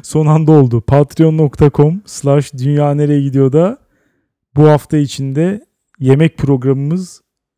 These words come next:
ve onun içinde bir küçük bir kısım olan tadım testimiz yayınlanacak. Kör tadım testi. <laughs> Oraya da bekliyoruz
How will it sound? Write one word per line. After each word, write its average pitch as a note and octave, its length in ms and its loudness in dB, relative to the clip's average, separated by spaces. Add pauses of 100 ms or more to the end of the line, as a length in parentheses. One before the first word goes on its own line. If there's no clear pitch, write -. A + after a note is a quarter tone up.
ve D3 340 0 (600)
onun C#3 280 2
içinde B2+ 500 -2
bir A#2+ 240 -2 (140)
küçük - 320 -18
bir A2+ 120 -6
kısım - 300 -10
olan C3 340 -6 (540)
tadım B2 260 -4
testimiz C3+ 480 -8
yayınlanacak. B2 720 -6 (680)
Kör A#2+ 220 -2
tadım G#2+ 340 -10
testi. A2+ 500 -14 (1120)
<laughs> - 60 -2 (1000)
Oraya C#3+ 340 4
da E3 100 2
bekliyoruz D3+ 720 -2